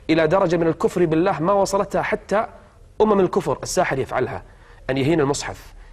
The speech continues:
أن يلوثه، أن يأكل ال-، الميتات، أن يسجد للشياطين. هذا حال الساحر، ولا يفلح الساحر حيث أتى، والسحر كفر بالله العظيم،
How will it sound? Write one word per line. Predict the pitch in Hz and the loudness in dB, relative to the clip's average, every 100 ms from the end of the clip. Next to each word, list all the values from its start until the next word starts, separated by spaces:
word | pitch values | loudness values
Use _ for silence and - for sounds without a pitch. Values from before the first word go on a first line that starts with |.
| - | -6
أن | 135 | 0
يلوثه، | 139 175 147 120 95 - - - | 2 4 2 -2 -6 -10 -20 -8
أن | 127 | -2
يأكل | 170 - 180 | -2 0 0
ال-، | 151 123 110 | 0 -2 -2
الميتات، | 139 143 127 160 117 - - - - | 0 0 2 0 -2 -8 -14 -16 -6
أن | 147 143 | -2 2
يسجد | 214 - 160 | 0 0 -2
للشياطين. | 147 - 143 135 151 139 104 107 - - - - | -2 0 0 0 0 -2 -4 -8 -18 -20 -20 -6
هذا | 143 170 165 | -2 0 -2
حال | 156 151 | -4 -4
الساحر، | - - 90 - - - | -6 -8 -8 -10 -14 -6
ولا | 123 143 | -2 0
يفلح | 156 143 131 | -2 -4 -8
الساحر | - 123 104 123 147 - - - | -6 -6 -4 -4 -4 -6 -16 -12
حيث | - 170 120 - | -4 -2 -2 -6
أتى، | 95 95 90 - - - | -8 -8 -10 -14 -20 -12
والسحر | 117 - 156 139 | -10 -6 -2 -2
كفر | - - 156 | -2 -2 0
بالله | 117 113 104 | 0 0 -2
العظيم، | 104 95 110 98 | -4 -6 -6 -6